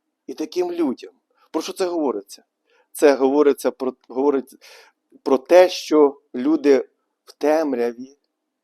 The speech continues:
в мороці. А Божі люди, тут в цьому місці написано, Божі люди, вони будуть у світлі, тобто вони будуть в ясності,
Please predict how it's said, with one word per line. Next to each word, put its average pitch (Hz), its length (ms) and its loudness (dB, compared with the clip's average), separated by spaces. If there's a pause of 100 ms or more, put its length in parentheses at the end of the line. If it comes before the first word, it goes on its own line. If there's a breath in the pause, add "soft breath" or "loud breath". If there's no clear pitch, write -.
(480)
в 113 120 -10
мороці. 127 840 2 (3250)
А 147 300 8
Божі 196 360 -2
люди, 139 420 -6 (500)
тут 131 240 -8 (160)
в - 40 -20
цьому 139 220 0
місці 135 320 -4
написано, 123 520 -2
Божі 139 320 -2
люди, 165 280 -2
вони 127 260 0
будуть 123 300 -8
у 117 60 -8
світлі, 143 500 -12
тобто 135 340 -6
вони 139 180 -2
будуть 120 300 -10
в - 20 -14
ясності, 131 1080 -4